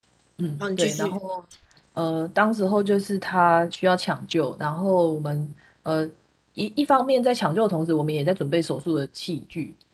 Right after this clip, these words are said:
Speaker 1: 然后，呃，最后因为已经过了黄金时间，所以也只好就是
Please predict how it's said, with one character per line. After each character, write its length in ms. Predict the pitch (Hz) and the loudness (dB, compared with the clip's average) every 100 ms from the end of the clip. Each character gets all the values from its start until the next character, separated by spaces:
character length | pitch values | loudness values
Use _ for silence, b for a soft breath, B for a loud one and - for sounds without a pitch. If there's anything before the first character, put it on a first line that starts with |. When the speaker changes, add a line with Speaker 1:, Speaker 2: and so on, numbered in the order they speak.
| _ _ _ | _ _ _
Speaker 1:
然 160 | 160 | -2
后， 480 | 175 208 208 180 165 - | -2 0 4 4 2 -2
呃， 240 | 160 160 | -6 -6
最 260 | 156 226 190 | 0 2 4
后 280 | 185 196 175 | 4 4 4
因 140 | 190 | 2
为 340 | 202 190 180 185 _ - _ | 4 4 2 -4 _ -20 _
已 80 | - | -8
经 180 | 165 190 | -2 0
过 180 | 202 180 | 4 6
了 200 | 165 151 | 6 2
黄 240 | 160 151 | 0 -2
金 160 | 156 156 | 0 -4
时 180 | 151 135 | -4 -10
间， 300 | - 143 143 | -4 -4 0
所 100 | 175 | 2
以 140 | 175 160 151 - _ _ _ | 4 2 -2 -12 _ _ _
也 160 | 156 | -2
只 260 | 156 156 165 | -2 0 2
好 240 | 170 151 | 2 2
就 140 | 156 185 | 0 -4
是 420 | 190 180 165 | 0 2 2